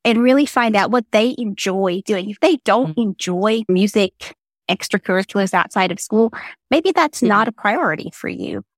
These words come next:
Speaker 1: Um, you gotta have those conversations with your kids and figure out what they might like to do. Then you have to do your research and figure out how much is it really gonna cost for them to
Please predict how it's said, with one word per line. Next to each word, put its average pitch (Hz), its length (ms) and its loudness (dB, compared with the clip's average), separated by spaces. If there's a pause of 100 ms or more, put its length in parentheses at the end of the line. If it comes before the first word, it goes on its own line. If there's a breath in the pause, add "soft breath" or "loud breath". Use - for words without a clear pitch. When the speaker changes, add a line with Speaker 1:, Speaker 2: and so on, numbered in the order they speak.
(280)
Speaker 1:
Um, 190 520 0 (960)
you 320 100 2
gotta 233 480 2
have 214 280 -2
those 208 160 -2
conversations 190 600 -2
with 190 140 -4
your 180 120 0
kids 190 340 -2
and 185 120 -6
figure 185 260 0
out 170 240 2
what 190 200 -2
they 190 140 0
might 175 320 -2
like 156 260 -2 (100)
to 180 120 -6
do. 160 440 -4 (380)
Then 392 180 2 (120)
you 220 140 2
have 214 180 0
to 233 80 -4
do 208 140 -2
your 202 160 -2
research 196 420 -2
and 180 100 -8
figure 180 300 0
out - 520 -2 (420)
how 254 240 0
much 311 200 2
is 277 120 -2
it - 100 -2
really 196 240 0
gonna 202 240 -4
cost 175 340 -4
for 185 80 -2
them 175 240 0
to - 140 -8